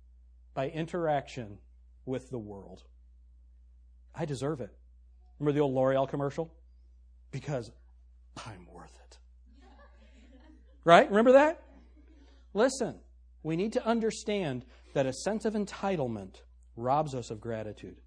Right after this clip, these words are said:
Let me tell you something. I told this to Jacob the other day. I was trying to encourage him. Something had happened. I was trying to encourage him. I said, "Hey, Jake, life's hard, then you die." I want my son to just have joyful memories of living at home.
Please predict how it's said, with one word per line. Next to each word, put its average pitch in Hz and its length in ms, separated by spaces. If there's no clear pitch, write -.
Let 254 100
me 247 60
tell 208 140
you 143 120
something. 107 340
I 143 80
told 156 180
this 139 140
to 131 80
Jacob 123 320
the 123 80
other 113 100
day. 120 140
I 113 40
was 110 80
trying 131 220
to 120 100
encourage 123 420
him. 135 300
Something 123 240
had 113 100
happened. 120 240
I - 20
was 104 60
trying 113 180
to 101 60
encourage 101 340
him. 101 100
I 139 40
said, 147 120
"Hey, 143 120
Jake, 151 260
life's 170 220
hard, 131 200
then 120 120
you 113 100
die." 107 240
I 226 60
want 381 180
my 269 120
son 233 260
to 190 380
just 226 180
have 170 180
joyful 170 520
memories 139 400
of 123 140
living 120 220
at 113 80
home. 107 220